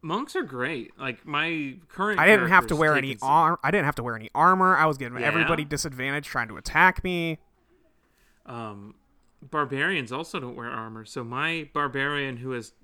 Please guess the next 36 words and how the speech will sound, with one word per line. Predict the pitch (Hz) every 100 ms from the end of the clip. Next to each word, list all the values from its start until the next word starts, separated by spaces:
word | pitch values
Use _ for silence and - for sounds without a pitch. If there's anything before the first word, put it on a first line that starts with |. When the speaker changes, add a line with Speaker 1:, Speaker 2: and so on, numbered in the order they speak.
| _ -
Speaker 1:
trained | - 147 139 127
into | 143 139 139
monk | 120 131 131 -
as, | 120 117 101 - - -
uh, | 123 107 104 110 _ _ -
she's | - 117 147 -
experienced | 160 135 - 175 160 139 127 135
a |
personal | - 143 131 131 110
journey, | 104 147 139 104 104 - _ _ _ _
uh, | 110 104 107
is | 117 107
just | 139 131 113 - - _ _ _ _ _
punching | 135 147 160 156
people | 156 156 165 151
with | 139 131 - _
divine | 135 123 113 123 131
energies. | 127 156 - 98 101 143 - - _ _
And | - 110
it's | 110
Speaker 2:
Yeah, | 135
it | 110
fucking | 143 131
Speaker 1:
pretty | 113
cool. | 123
Speaker 2:
rocks. | 117 - - - _ _ _ _ _ _ _
Speaker 1:
Uh, | - 110
that's | 139 214
not | 254 226
what | 165
Baldur's | 139 147 165 123
Gate | - 131 131
is, | 185 - -
<laughs> | -
though. | 214 - 254
Speaker 2:
No. | 156 135 127 117 110 117